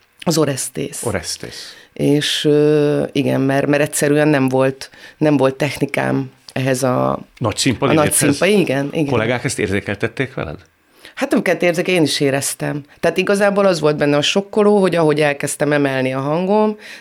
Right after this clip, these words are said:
Speaker 1: mert ugye ezzel párhuzamosan meg a Kornéllal dolgoztunk abban az időben főleg, ahol meg, ö, meg az volt, hogy egy ilyen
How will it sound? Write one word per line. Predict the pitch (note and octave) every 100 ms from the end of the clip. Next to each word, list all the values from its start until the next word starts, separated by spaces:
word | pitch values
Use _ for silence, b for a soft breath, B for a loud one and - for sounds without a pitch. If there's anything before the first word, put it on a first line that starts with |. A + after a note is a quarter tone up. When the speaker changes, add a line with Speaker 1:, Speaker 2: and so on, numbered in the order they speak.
| -
Speaker 1:
mert | D#3
ugye | E3 E3 F3 F3 - -
ezzel | E3+ E3 F3+
párhuzamosan | F3+ F3 F3 F3 F3 - F3
meg | F3+ E3+
a | E3+
Kornéllal | F#3 F3 C#3 C3+ C3+
dolgoztunk | C#3 C3+ C3+ - C#3+ C3+
abban | D3 C#3
az | C#3 C#3+
időben | C#3+ C3+ C3
főleg, | - D#3 D#3+ E3+ F3 - B B B
ahol | D3 D3 D#3+
meg, | D#3 D#3+ D#3+
ö, | D#3+ E3 D#3+
meg | D#3+ D#3+
az | E3 C#3+
volt, | C#3 C#3+
hogy | D3 D3
egy | C#3+
ilyen | C#3+ D3 D3